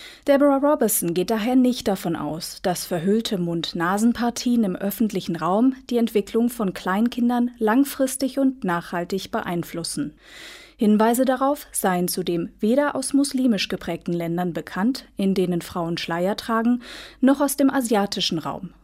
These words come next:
wo viel mehr Menschen Schutzmasken benutzen als hierzulande. Diese Einschätzung teilt auch Sabina Pauen. Dennoch könne gerade der Wandel vom offenen Gesicht hin zu einem, das teilweise verdeckt ist,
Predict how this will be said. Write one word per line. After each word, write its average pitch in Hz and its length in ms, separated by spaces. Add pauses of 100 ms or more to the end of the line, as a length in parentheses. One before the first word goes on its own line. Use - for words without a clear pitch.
wo 214 140
viel 277 300
mehr 277 180
Menschen 233 400
Schutzmasken 214 840
benutzen 196 520
als 226 280
hierzulande. 156 760 (560)
Diese 202 300
Einschätzung 269 640
teilt 196 280
auch 202 120
Sabina 202 460
Pauen. 175 480 (440)
Dennoch 220 360
könne 247 260
gerade 202 340
der 240 200
Wandel 226 420
vom 156 380
offenen 233 540
Gesicht 202 420
hin 220 180
zu - 180
einem, 214 400
das 170 280
teilweise 202 560
verdeckt - 440
ist, - 440